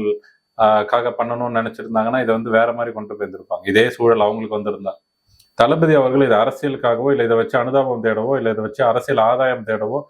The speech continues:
இல்ல மக்கள் மனசுல இதை வச்சு இடம் பிடிக்கணும், ஆஹ், இந்த, இந்த வச்சு அந்த சூழல் அப்படியே மறைக்கணும்னு நினைக்கல. அவர் உண்மையிலேயே மனசார அவர் வந்து அந்த பிரச்சனையில, பிரச்சனைக்கு ஒரு, ஒரு, ஆஹ், வருத்தம் தெரிவிக்கணும்னு அவர் நினைக்கிறாரு.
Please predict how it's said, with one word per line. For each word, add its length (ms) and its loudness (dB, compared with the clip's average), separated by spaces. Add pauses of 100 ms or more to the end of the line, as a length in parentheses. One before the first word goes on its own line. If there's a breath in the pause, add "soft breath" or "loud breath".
(140 soft breath)
இல்ல 180 0
மக்கள் 340 2
மனசுல 320 -2
இதை 140 2
வச்சு 200 -2
இடம் 220 0
பிடிக்கணும், 440 -4 (420)
ஆஹ், 280 4
இந்த, 200 2
இந்த 200 4
வச்சு 260 0
அந்த 220 0 (280)
சூழல் 400 0
அப்படியே 220 0
மறைக்கணும்னு 500 -2
நினைக்கல. 300 -6 (520 soft breath)
அவர் 160 2
உண்மையிலேயே 440 4
மனசார 460 2
அவர் 240 2
வந்து 180 0
அந்த 120 0
பிரச்சனையில, 500 -2 (160)
பிரச்சனைக்கு 540 -6
ஒரு, 180 2 (200)
ஒரு, 200 0 (720)
ஆஹ், 120 2
வருத்தம் 400 2
தெரிவிக்கணும்னு 480 0
அவர் 160 -2
நினைக்கிறாரு. 480 -4